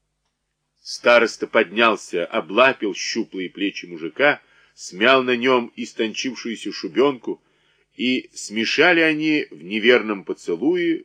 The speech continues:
хлебно-винную гарь. «Теперь гуляй, гуляй!» Староста отстранил и повернул от себя Кирьяна.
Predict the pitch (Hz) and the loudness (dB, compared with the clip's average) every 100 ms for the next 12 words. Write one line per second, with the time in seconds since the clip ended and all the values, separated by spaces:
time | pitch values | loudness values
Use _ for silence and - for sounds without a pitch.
0 | _ _ - 92 120 110 104 107 139 110 | _ _ -10 2 2 2 -2 -8 -6 -6
1 | 107 101 95 80 85 73 - _ _ _ | -6 -10 -10 -8 -8 -8 -10 _ _ _
2 | _ _ _ _ _ _ _ _ 107 131 | _ _ _ _ _ _ _ _ -4 6
3 | 139 123 - _ 92 120 104 78 73 127 | 6 6 -2 _ 0 2 2 0 2 4
4 | 101 - - _ _ _ _ _ - - | 4 2 -14 _ _ _ _ _ -20 0
5 | 110 110 101 - 95 - - 87 98 165 | 2 4 2 -2 -4 -4 -6 -4 0 -2
6 | 139 110 117 - 107 104 92 110 117 98 | -2 -8 -10 -2 0 0 -2 -2 -4 -4
7 | - 87 90 90 - 73 67 62 58 | -6 -8 -6 -8 -10 -10 -10 -12 -18